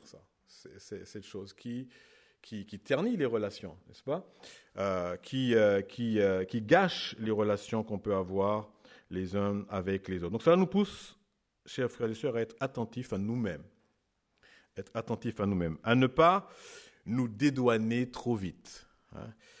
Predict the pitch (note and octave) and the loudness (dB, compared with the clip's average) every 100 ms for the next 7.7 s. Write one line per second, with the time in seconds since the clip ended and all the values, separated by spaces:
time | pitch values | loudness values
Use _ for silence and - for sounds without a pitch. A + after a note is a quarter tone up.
0 | _ _ _ G#2 - B2 B2 A#2 A#2+ C#3 | _ _ _ -4 0 0 0 2 6 6
1 | E3+ F3+ - _ - A2 A2 G#2 F#2+ - | 4 2 -6 _ -2 4 6 4 0 -12
2 | _ _ _ _ _ _ _ _ _ - | _ _ _ _ _ _ _ _ _ -18
3 | - - D#3 D#3 C#3 A#2+ G#2+ A2+ A2+ - | -8 0 0 2 4 6 6 4 2 0
4 | A#2 C3+ D#3+ E3+ E3+ - _ _ _ _ | 2 2 2 -2 -6 -14 _ _ _ _
5 | _ _ _ _ F2 G2 G#2 G2+ G2 - | _ _ _ _ -8 -4 -2 -2 -4 -10
6 | _ - F2+ F2+ G#2+ A2+ A#2 B2 G#2 F#2 | _ -16 -10 -6 -2 2 4 4 4 0
7 | G2 - A2+ A#2+ C3+ C#3 | -4 -6 0 2 0 -4